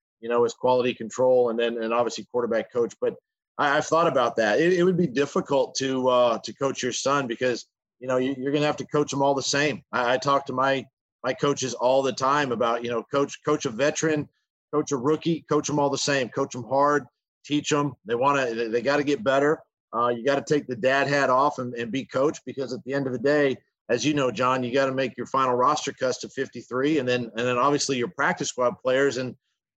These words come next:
that's where it would be difficult, uh, if you had to make a decision, uh, from, you know, wh-, your son versus another player, uh, to make that roster. That'd be a hard thing to do.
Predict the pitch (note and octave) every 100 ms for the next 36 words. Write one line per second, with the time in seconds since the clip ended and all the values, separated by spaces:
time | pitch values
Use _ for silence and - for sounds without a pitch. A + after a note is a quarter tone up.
0 | _ - D#3 F#3 - F3 D#3 C3+ C3 B2
1 | B2+ C3+ D#3 D3 - C3 A#2 _ _ _
2 | - A#2+ A#2+ A#2+ B2 C3 B2+ C#3 B2 C3
3 | B2 A#2+ G#2+ C#3+ D3 C#3 B2+ A2+ _ _
4 | _ A2 A#2 A#2 - C3 B2 A#2 B2 A#2+
5 | A2 G#2+ A2+ G#2 G2 _ - A#2 - D#3
6 | D3 C3 B2+ A#2+ - C#3 B2+ A2 B2+ C3+
7 | A#2+ - D3 C#3+ B2 A2+ _ _ - B2
8 | A#2 A#2 B2 B2 B2+ G#2+ A#2+ C3 A#2+ A2+
9 | A#2+ B2 A#2+ A2 A2+ A#2 A2 G2+ A2